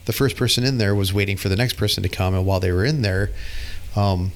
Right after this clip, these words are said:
they saw something. And once everyone was regrouped and everything, they said, "Hey, that, that white, that lady in white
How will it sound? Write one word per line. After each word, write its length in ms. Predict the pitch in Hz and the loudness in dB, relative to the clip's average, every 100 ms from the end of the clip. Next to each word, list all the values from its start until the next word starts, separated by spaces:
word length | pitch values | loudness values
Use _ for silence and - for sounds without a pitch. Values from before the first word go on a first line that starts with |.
| - - | -8 -4
they 120 | 107 | -2
saw 180 | - 151 | 0 2
something. 480 | - 98 92 90 98 | 0 -2 -6 -4 -4
And 280 | - 104 98 | -2 0 0
once 200 | 113 110 | 0 0
everyone 420 | 107 110 107 104 | 2 2 2 2
was 260 | 98 98 | 0 0
regrouped 1200 | - 104 101 101 - - - - 113 127 120 - 110 | 0 0 0 -2 -4 -12 -12 -4 0 2 0 -2 -2
and 80 | 98 | 0
everything, 480 | 95 90 98 98 - - - - - | 0 0 -2 -2 -4 -10 -10 -10 -4
they 80 | 110 | 0
said, 340 | - 104 107 - - - - - - | 2 0 -4 -10 -18 -20 -20 -16 -2
"Hey, 180 | 147 | 0
that, 220 | 123 113 - - | 2 0 -2 -8
that 260 | 113 110 - | -2 -2 -2
white, 380 | 113 107 127 - - 107 | -2 0 0 -2 -8 -4
that 140 | 98 | 0
lady 240 | 107 131 104 | 2 2 2
in 100 | 95 | 2
white 300 | 123 127 | 0 0